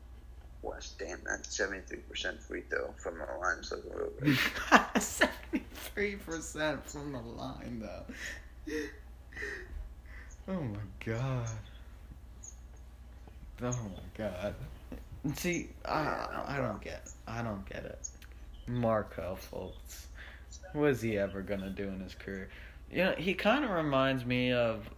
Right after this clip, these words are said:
Speaker 2: Elfrid Payton. You know what I mean? "Oh, he's gonna be a star." And then he just ends up being a point guard on the Knicks. <laughs>
Speaker 1: Bro, he, he's so bad.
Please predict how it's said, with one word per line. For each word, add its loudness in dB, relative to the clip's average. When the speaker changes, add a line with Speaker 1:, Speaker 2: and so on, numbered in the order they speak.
Speaker 2:
Elfrid 4
Payton. -2
You -4
know 2
what 0
I 0
mean? 0
"Oh, 6
he's 2
gonna 4
be 6
a 8
star." 4
And 6
then 8
he 8
just 4
ends 4
up 6
being 6
a 6
point 4
guard 6
on 4
the -2
Knicks. -6
<laughs> -
Speaker 1:
Bro, -4
he, -4
he's -6
so -4
bad. -4